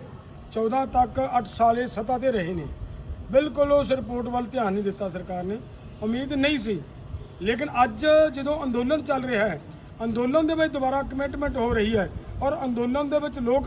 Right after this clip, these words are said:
ਅੱਜ ਵੀ ਬੈਠੇ ਨੇ, ਤਾਂ ਇਹ ਉਹਨਾਂ ਨੂੰ ਜ਼ਰੂਰ ਹਾਲਾਤ ਮਜਬੂਰ ਕਰਨਗੇ। ਅਗਰ ਸੱਤਾ 'ਚ ਆ ਵੀ ਜਾਂਦੇ ਨੇ ਤਾਂ ਜਿਹੜਾ ਸੰਘਰਸ਼ਣ ਹੈ ਉਹ ਐਡਾ ਠੰਡਾ ਨਹੀਂ ਲੱਗਣਾ, ਉਹ ਥੱਲੋਂ ਤਪ ਰਿਹਾ ਅੰਦੋਲਨ ਦੇ ਕਰਕੇ।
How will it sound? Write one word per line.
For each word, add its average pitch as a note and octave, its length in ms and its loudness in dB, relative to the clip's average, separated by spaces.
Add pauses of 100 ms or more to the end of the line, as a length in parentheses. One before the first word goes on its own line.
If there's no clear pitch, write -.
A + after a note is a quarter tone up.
(120)
ਅੱਜ D4 120 0
ਵੀ E4+ 120 2
ਬੈਠੇ A3+ 320 2
ਨੇ, F3+ 160 -2 (600)
ਤਾਂ A#3+ 80 -6
ਇਹ C#4+ 180 0
ਉਹਨਾਂ D#4 220 4
ਨੂੰ D#4 120 0
ਜ਼ਰੂਰ C#4 280 0
ਹਾਲਾਤ A#3 340 4
ਮਜਬੂਰ A#3 340 -4
ਕਰਨਗੇ। B3+ 360 0
ਅਗਰ B3 120 0
ਸੱਤਾ A#3 300 -2
'ਚ C4 60 0
ਆ B3 120 6
ਵੀ C#4 120 0
ਜਾਂਦੇ A#3 280 0
ਨੇ G#3 140 0 (520)
ਤਾਂ A3 80 -4
ਜਿਹੜਾ B3+ 240 0
ਸੰਘਰਸ਼ਣ A#3+ 520 -2
ਹੈ F3+ 140 0 (480)
ਉਹ B3 100 -2
ਐਡਾ A#3 180 2
ਠੰਡਾ B3 320 0
ਨਹੀਂ B3 120 -2
ਲੱਗਣਾ, G#3 320 0 (440)
ਉਹ A3+ 60 -2
ਥੱਲੋਂ A3+ 240 -2
ਤਪ A3 280 -2
ਰਿਹਾ G3+ 240 0
ਅੰਦੋਲਨ G3 340 -2
ਦੇ G3 100 -4
ਕਰਕੇ। G3 360 -6